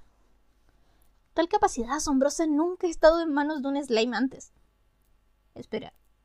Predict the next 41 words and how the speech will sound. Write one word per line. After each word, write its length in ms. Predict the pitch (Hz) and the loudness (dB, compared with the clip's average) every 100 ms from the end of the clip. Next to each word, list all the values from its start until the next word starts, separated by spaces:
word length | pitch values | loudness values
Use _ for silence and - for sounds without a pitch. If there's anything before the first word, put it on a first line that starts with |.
| _ _ _ _ - | _ _ _ _ -10
antes 300 | 277 277 262 | -8 -6 -6
de 100 | 202 | -8
eso, 220 | - - _ _ _ _ _ _ - | -8 -20 _ _ _ _ _ _ -10
la 200 | 262 415 | 0 0
voz 240 | 247 302 | 2 -4
que 120 | - 339 | -2 -2
oye 200 | 330 330 | -2 -4
mis 160 | 302 | -8
preguntas. 580 | - 214 254 - - _ _ - | -10 -10 -10 -14 -20 _ _ 0
¿Qué 100 | 415 | 0
es 120 | - | 2
esto? 340 | - - - _ _ _ _ _ | -2 -4 -20 _ _ _ _ _
¿Hay 300 | 294 254 240 | -6 -4 -4
alguien 360 | 240 220 240 233 | -6 -6 -6 -6
ahí? 120 | 269 554 _ _ - _ _ _ _ _ _ _ _ _ _ _ _ _ | -8 -12 _ _ -20 _ _ _ _ _ _ _ _ _ _ _ _ _
Solución. 680 | - 311 277 262 294 285 262 - - _ - | -10 -8 -6 -6 -4 -4 -6 -18 -20 _ -4
Este 220 | 339 - | -4 -2
es 100 | 381 | -4
un 100 | 370 | -4
efecto 340 | 339 - - 330 | -2 -4 -2 -2
de 120 | 302 | 0
la 80 | 277 | -2
habilidad 400 | 240 240 269 320 | -2 0 0 -2
única 320 | 339 349 349 | -10 -10 -6
Gran 240 | 302 294 | -6 -6
Sabio. 320 | 294 262 226 - _ _ - | -4 -4 -4 -16 _ _ -6
Por 160 | 269 | -2
el 80 | 262 | 0
bien 160 | 285 302 | -2 -4
de 80 | |
utilizar 400 | 311 311 285 302 | -6 -6 -2 -2
rápidamente 560 | 285 262 269 269 277 285 | -2 -4 -4 -8 -6 -8
sus 180 | - - | -8 -8
habilidades, 480 | 302 294 320 339 - | -6 -4 -2 -4 -8
se 200 | - 294 | -12 -10
ha 40 | |
añadido 480 | 294 302 285 294 320 | -6 -6 -6 -8 -12
una 140 | 302 | -12
función 320 | 247 - 262 | -8 -6 -4
de 60 | 269 | -4
respuesta. 520 | 285 - 254 - - | -4 -10 -12 -12 -12